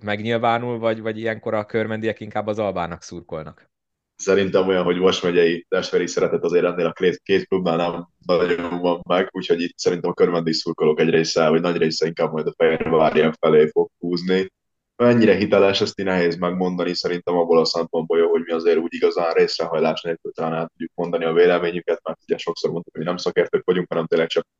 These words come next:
Speaker 2: szurkolói szemmel látjuk, de azt hiszem, az fontos kiemelni, hogy azért mi névvel és, és arccal vállaljuk a véleményünket sok más kommentelővel szemben például. Úgyhogy abból a szempontból szerintem mondhatjuk annak, hogy, ö,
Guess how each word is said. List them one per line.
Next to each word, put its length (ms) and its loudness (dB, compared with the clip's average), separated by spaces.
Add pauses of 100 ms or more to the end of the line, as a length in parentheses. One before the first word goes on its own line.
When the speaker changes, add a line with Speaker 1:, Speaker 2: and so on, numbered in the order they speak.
Speaker 2:
szurkolói 400 4
szemmel 340 2
látjuk, 340 0
de 140 2
azt 280 2
hiszem, 180 -8
az 120 -6
fontos 260 -2
kiemelni, 300 0
hogy 100 0
azért 200 0
mi 80 2
névvel 280 4
és, 260 2 (280)
és 80 -8
arccal 340 4
vállaljuk 360 4
a 60 0
véleményünket 640 0
sok 280 0
más 320 -4 (180)
kommentelővel 600 0
szemben 340 -2
például. 500 4 (360)
Úgyhogy 260 0
abból 320 4
a 40 0
szempontból 440 -2
szerintem 440 -4
mondhatjuk 420 -4
annak, 280 -2
hogy, 200 0
ö, 260 6